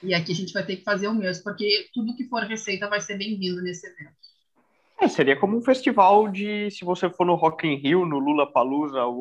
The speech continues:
Speaker 2: onde for, você paga também pra entrar. E ali
Speaker 1: Ah.
Speaker 2: não deixa de ser um festival. É, eu acho que é uma coisa que a gente ainda não, é difícil realizar,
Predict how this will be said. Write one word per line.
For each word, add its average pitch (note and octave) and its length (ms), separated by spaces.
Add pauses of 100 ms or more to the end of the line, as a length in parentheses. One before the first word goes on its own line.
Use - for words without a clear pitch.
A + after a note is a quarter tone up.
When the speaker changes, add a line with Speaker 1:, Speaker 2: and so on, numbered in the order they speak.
Speaker 2:
onde C#3+ 140
for, - 300
você G4+ 160
paga F#4 380
também D4+ 280
pra G3+ 160
entrar. E3+ 380
E C3+ 160
ali C3+ 160
Speaker 1:
Ah. F#3+ 140
Speaker 2:
não G#3 120
deixa G#3+ 300
de G3+ 100
ser G3 180
um G3 140
festival. D#3 720 (680)
É, A#2+ 1200
eu C3 220
acho D#3 220
que - 120
é D#3 40
uma D3 160
coisa D#3+ 340
que - 120
a D3 40
gente D3+ 300
ainda C#3 160
não, C3+ 420
é - 100
difícil E3 580
realizar, B2+ 800